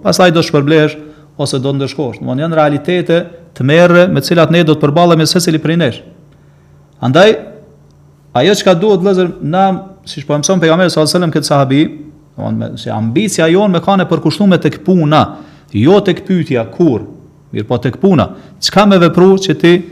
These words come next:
domthonë, me kanë i shpëtuar ditën e kiametit? E ky person po i thot, siç ka një transmetim tjetër, thot: "Ma a'dadtu laha min kathiri salatin wala sawmin wala sadaqa."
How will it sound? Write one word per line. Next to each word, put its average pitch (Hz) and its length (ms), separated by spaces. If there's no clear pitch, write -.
domthonë, 143 300
me 135 80
kanë 165 240
i - 60
shpëtuar 151 420
ditën 156 300
e 131 80
kiametit? 127 520
E - 160
ky 240 80
person 233 340
po 208 80
i 196 60
thot, 208 400
siç 165 160
ka 196 160
një 180 240
transmetim 170 480
tjetër, 180 320
thot: 160 160
"Ma 180 320
a'dadtu 165 320
laha 175 320
min 160 160
kathiri 165 400
salatin 160 480
wala 165 260
sawmin 160 380
wala 160 160
sadaqa." 139 460